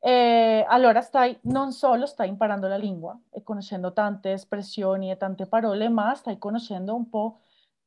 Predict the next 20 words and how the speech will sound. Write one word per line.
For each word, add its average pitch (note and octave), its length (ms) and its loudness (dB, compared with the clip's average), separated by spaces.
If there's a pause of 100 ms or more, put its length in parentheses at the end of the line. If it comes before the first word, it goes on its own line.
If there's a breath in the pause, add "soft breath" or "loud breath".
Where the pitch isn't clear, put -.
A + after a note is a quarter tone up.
(240)
alcune G#3+ 420 -4
cose A#3 300 -2
della A3+ 200 -2
cultura G3+ 640 -2
di E4+ 240 -2
questa, A3+ 440 -2
di G3+ 160 -12
questo, G3 380 -10
di G3 220 -12
questo F#3 560 -4
paese, G3 400 -2
di G3+ 100 -6
questa F3+ 280 -10
città, G#3 440 0
eccetera, G3 500 0
o C4+ 180 6
di C#4 160 -6
tutto F3+ 220 -12
il E3+ 100 -10
paese. G3 420 -2